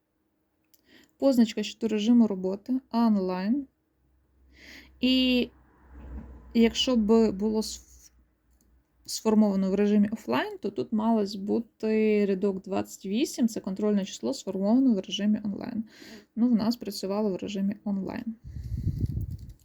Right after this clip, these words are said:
Двадцять дев'ятий у нас іде для Р Р О.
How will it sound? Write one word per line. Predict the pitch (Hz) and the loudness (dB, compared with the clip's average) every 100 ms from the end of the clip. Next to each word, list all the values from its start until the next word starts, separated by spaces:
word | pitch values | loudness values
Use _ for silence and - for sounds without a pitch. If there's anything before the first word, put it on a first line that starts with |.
| _ _ _ _ _ _ _ _ - _ _ _ _ _ _ _ _ _ _ _ _ _ _ _ _ - | _ _ _ _ _ _ _ _ -20 _ _ _ _ _ _ _ _ _ _ _ _ _ _ _ _ -6
Двадцять | 226 240 320 - 311 | -2 2 2 2 -2
дев'ятий | 254 277 262 254 214 202 - 294 349 | 0 0 2 4 2 0 -2 2 2
у | - | 4
нас | 254 254 311 320 | 2 4 2 -2
іде | 277 220 240 262 294 285 | -2 0 2 2 2 2
для | 208 226 233 254 269 269 277 285 285 - - - - - - | 2 2 4 2 2 2 2 2 0 -6 -18 -20 -20 -16 0
Р | 233 233 | 4 4
Р | 226 | 4
О. | 202 - 240 | 4 2 -4